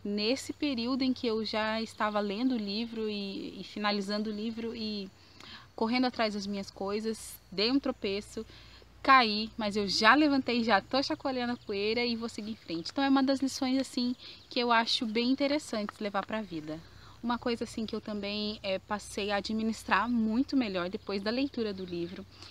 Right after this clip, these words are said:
e que eu achei, assim, que foi muito importante pra mim é a seguinte frase: "O dinheiro fica melhor no banco do que nos seus pés."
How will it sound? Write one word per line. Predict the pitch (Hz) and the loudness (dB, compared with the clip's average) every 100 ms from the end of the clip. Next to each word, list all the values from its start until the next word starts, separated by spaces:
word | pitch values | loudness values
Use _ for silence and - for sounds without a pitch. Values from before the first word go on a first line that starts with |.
| - | -16
e | 196 | -12
que | 208 | -4
eu | |
achei, | 196 - 190 | -2 0 -2
assim, | 185 214 | -4 -6
que | 190 | -8
foi | - 208 | -6 -4
muito | 202 294 | -2 -4
importante | 294 226 208 185 - | -4 -6 -6 -8 -8
pra | 165 | -6
mim | 170 202 - | -6 -8 -4
é | 208 | -2
a | 208 | -2
seguinte | - 196 196 - | -4 -8 -8 -10
frase: | - 175 190 - - - - - - - - | -10 -10 -12 -16 -20 -20 -20 -20 -20 -20 -10
"O | 202 | -8
dinheiro | 202 202 214 | -6 -4 -4
fica | 262 247 - | -4 -6 -6
melhor | 196 180 185 202 - - | -6 -4 0 0 -2 -6
no | 196 220 | -6 -6
banco | 196 180 175 - 277 - - - | -4 -2 -2 -6 -12 -14 -20 -8
do | 220 | -6
que | - | -4
nos | 208 - | -6 -6
seus | 202 - | -8 -8
pés." | - 165 160 - | -8 -10 -10 -18